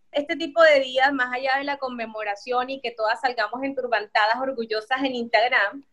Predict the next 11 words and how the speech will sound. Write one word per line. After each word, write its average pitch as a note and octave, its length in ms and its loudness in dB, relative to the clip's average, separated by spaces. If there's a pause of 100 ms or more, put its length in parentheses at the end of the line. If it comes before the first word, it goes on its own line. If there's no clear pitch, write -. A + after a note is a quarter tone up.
(140)
sería C4 260 2
interesante C#4 640 2
como D4 260 0
propiciar A#3+ 580 -2
más B3 200 0
espacios D#4 480 2
de D4+ 120 2
conversación A#3+ 960 -4 (800)
en D4 220 4
las C#4+ 160 0
periferias D4+ 1080 2